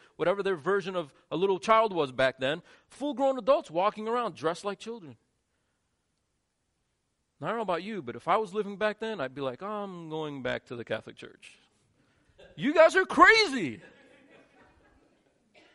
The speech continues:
Fast forward to two thousand ten at least, thirty-eight thousand denominations. They're not all dressing up as babies.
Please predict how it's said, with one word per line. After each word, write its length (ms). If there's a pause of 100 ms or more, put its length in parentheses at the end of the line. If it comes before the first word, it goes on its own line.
(2000)
Fast 380
forward 260
to 120
two 200
thousand 400
ten 220
at 100
least, 380 (840)
thirty-eight 800
thousand 560
denominations. 720
They're 80
not 140
all 120
dressing 300
up 100
as 80
babies. 520